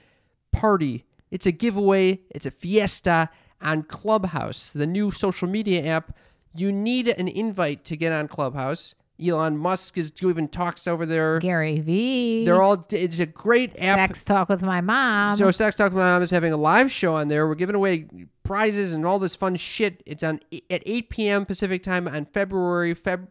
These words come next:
Speaker 1: uh, eighteenth. It's gonna be a post-Valentine's Day
Speaker 2: Yep.
Speaker 1: party.
Speaker 2: It's a Thursday evening, you guys. You
Speaker 1: S-
Speaker 2: little sneaky freaks, we would love to p-, have you there.
Speaker 1: So text us.
Speaker 2: Participate.
Speaker 1: So if you text us, we'll send you an invite to join the app.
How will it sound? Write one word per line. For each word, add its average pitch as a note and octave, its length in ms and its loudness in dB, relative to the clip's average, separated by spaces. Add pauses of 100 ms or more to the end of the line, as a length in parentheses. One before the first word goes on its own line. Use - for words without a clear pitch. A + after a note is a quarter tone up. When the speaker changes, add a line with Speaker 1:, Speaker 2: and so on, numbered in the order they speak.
(180)
Speaker 1:
uh, B2+ 340 -6 (400)
eighteenth. F#3 600 -4 (300)
It's - 120 -20
gonna E3+ 140 -4
be D#3 80 0
a D3 60 0
post-Valentine's E3+ 1040 -4
Day D3+ 340 0
Speaker 2:
Yep. F3+ 240 -8 (160)
Speaker 1:
party. G3+ 520 -2 (200)
Speaker 2:
It's - 140 -16
a F3 80 -4
Thursday F#3+ 440 -2
evening, A3 420 -4
you G3+ 100 -2
guys. G3+ 500 -4
You F3+ 60 -4
Speaker 1:
S- E3+ 100 -4
Speaker 2:
little F#3+ 200 -2
sneaky A3+ 360 -4
freaks, A#3+ 320 -4
we G3+ 140 -2
would F3+ 160 -4
love F#3+ 380 -2
to F#3 100 -10
p-, - 160 -20 (140)
have F#3+ 180 -2
you G3 100 0
there. G3+ 420 0 (160)
Speaker 1:
So A3 200 0
text B3+ 320 -4
us. C#4 60 0
Speaker 2:
Participate. F#3+ 680 -2
Speaker 1:
So - 180 -4 (100)
if E3+ 160 -8
you F#3 60 -4
text - 340 -4
us, - 240 -8
we'll F3 180 0
send G#3+ 380 -4
you G3+ 100 0
an F3+ 80 0
invite F3 380 -2
to - 100 -10
join D#3+ 240 -2
the D3 100 -2
app. F#2 280 -10